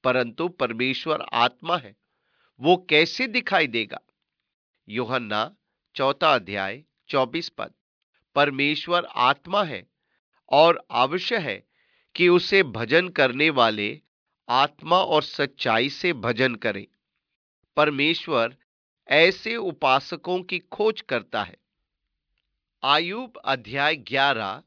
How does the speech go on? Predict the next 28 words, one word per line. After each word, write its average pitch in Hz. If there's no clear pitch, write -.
सात -
पद 135
में 104
एलीपाज 139
ने 160
अय्यूब 120
से 147
कहा 127
था, -
"क्या 165
तू 190
परमेश्वर 135
का 151
गुण 135
भेद 120
पा 123
सकता 165
है?" 185
नहीं, 202
परमेश्वर 180
को 233
यदि 170
ज्ञान 135
के 190
आधार 135
पर 170
खोजा 127
जाए, 110